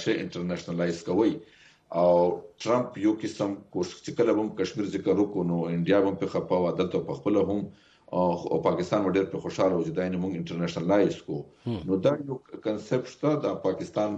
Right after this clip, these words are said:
Speaker 1: آه، همیشه دا وایي،
Speaker 2: ښه جي.
Speaker 1: آه، پاکستان چې کوم چې یاره، که کله پورې موږ سره تاسو، نو یو قسم دا بلیک میلینګ هم ورته وایو، دې کې تاسو بارګینینګ هم ورته وایو چې دا کوي، که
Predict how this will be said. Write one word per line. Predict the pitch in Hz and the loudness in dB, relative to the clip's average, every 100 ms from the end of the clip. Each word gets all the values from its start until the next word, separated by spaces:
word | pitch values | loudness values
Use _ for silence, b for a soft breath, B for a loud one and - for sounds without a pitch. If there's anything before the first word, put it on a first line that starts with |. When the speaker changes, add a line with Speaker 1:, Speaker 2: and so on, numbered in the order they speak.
| - | -6
Speaker 1:
آه، | 87 87 | -6 -2
همیشه | 87 85 117 | -2 -2 0
دا | 107 101 | 2 4
وایي، | 95 110 123 | 6 4 4
Speaker 2:
ښه | 135 98 | 0 0
جي. | 87 | -2
Speaker 1:
آه، | 82 | -4
پاکستان | 80 - _ 92 90 | -6 -10 _ -16 -14
چې | 85 85 | -12 -8
کوم | 85 | -8
چې | 82 | 0
یاره، | 85 85 - - | 2 2 0 -6
که | - | -2
کله | 104 - | 2 2
پورې | - 92 87 | 4 2 2
موږ | 92 - | -2 -2
سره | 82 85 87 | -4 0 -2
تاسو، | 85 90 - - b b - | 0 -2 -2 -4 b b 0
نو | 107 | 4
یو | 139 131 | 6 4
قسم | 123 127 | 2 0
دا | 120 123 | 4 4
بلیک | 107 113 113 131 | 4 2 2 0
میلینګ | 131 131 | 0 0
هم | 135 131 | 0 0
ورته | 123 123 | 0 2
وایو، | 117 117 113 107 | 2 4 4 2
دې | 101 101 | 2 0
کې | 92 | 0
تاسو | 101 90 92 | 0 2 2
بارګینینګ | 90 101 117 117 117 | 2 2 0 0 0
هم | 110 | 0
ورته | 104 101 | 0 0
وایو | 101 98 92 | 4 4 2
چې | 87 | 0
دا | 101 98 | 0 0
کوي، | 90 87 | -2 -6
که | 87 | -4